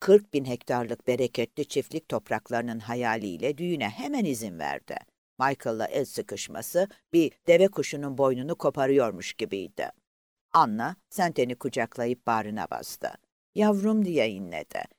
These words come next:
Kocaman gözyaşları yanaklarının kırışıklarını izleyerek aşağıya doğru yuvarlandı. "Anna'nı bırakıp gidecek misin?" "Şapşallaşma Anna, sana hep ihtiyacım olacak.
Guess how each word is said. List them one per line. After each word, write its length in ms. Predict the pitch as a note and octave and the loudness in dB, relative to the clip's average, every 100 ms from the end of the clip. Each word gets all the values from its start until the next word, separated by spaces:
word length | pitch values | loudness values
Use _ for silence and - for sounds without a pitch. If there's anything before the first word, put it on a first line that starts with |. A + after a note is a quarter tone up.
| _ - | _ 2
Kocaman 500 | C4 G#3 E3 C3+ B2 | 4 6 2 -2 0
gözyaşları 640 | B2 A2 A#2 A2 - C3+ | -2 0 0 0 2 2
yanaklarının 640 | D#3+ C#3 C3+ - B2+ D3 D3 | 2 0 -2 0 0 0 -4
kırışıklarını 720 | D3 C3 C#3 - C3+ B2+ B2+ | -4 -4 -6 -2 0 0 -4
izleyerek 640 | - C3 A#2+ C3+ F#2 A2+ | -10 -8 2 2 2 -2
aşağıya 520 | - D#3+ E3+ D3+ D#3+ A#2+ | -4 -4 -6 0 0 0
doğru 240 | G2+ G2+ | -2 -2
yuvarlandı. 720 | G2 F#2 E2+ F2 C#2 D2+ - - - _ | -4 -2 -2 -2 -4 -4 -6 -8 -12 _
"Anna'nı 460 | - B3+ A#3+ G3+ C#3+ | 4 6 6 4 4
bırakıp 400 | D3 D3+ - - | 2 2 -2 -2
gidecek 500 | C3+ B2 A#2 C#3 - | 0 0 2 0 -2
misin?" 320 | D3 - D2+ - _ _ _ - | -8 -4 -6 -6 _ _ _ -6
"Şapşallaşma 680 | A3 A#3 C#4 C4+ B3+ - A#2 | -4 0 2 4 4 2 0
Anna, 360 | E2+ F#2 G#2+ - _ G#3 | 0 -2 -6 -8 _ 2
sana 200 | G3 F3+ | 6 6
hep 180 | B3+ | 4
ihtiyacım 600 | D#4 C4 C4 A#3+ A#3 A3 | 0 -2 4 6 6 4
olacak. 440 | D3 F#2 F2+ - | 4 0 -4 -8